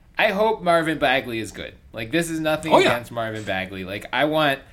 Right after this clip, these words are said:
Speaker 1: every prospect in this draft to hit their ceiling. It sucks
Speaker 2: Yep.
Speaker 1: when guys bust. I hate, you know, how quickly we give up on these guys. Like, I really do hope Bagley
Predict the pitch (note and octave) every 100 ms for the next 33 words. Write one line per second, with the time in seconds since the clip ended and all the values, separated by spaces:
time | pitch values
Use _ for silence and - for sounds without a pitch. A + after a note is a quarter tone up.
0 | - - C#3+ D#3+ F3+ F#3 F3+ C#3+ C#3 -
1 | C3 C3 B2 A#2+ - A2+ G#2+ G#2 - G#2+
2 | B2 B2 A#2+ A2 G#2 G#2 G2+ G2+ F2+ F#2+
3 | - B2 A#2 B2 A#2 A#2 A2+ G2 G#2+ G2+
4 | G2 G2+ G2 - A#2 - - - - G#2
5 | E2+ F#2 - A#2 A2 G#2 F#2+ - C3+ A2+
6 | A#2 A2+ G#2+ G#2+ G#2+ G2+ G#2 G2+ F#2+ F#2+
7 | F#2+ F#2 F#2+ F#2+ A#2+ C#3 E3+ D#3 C3 A#2+
8 | A2 A2+ - G2+ G#2 G2+ G2+ F#2+ F#2+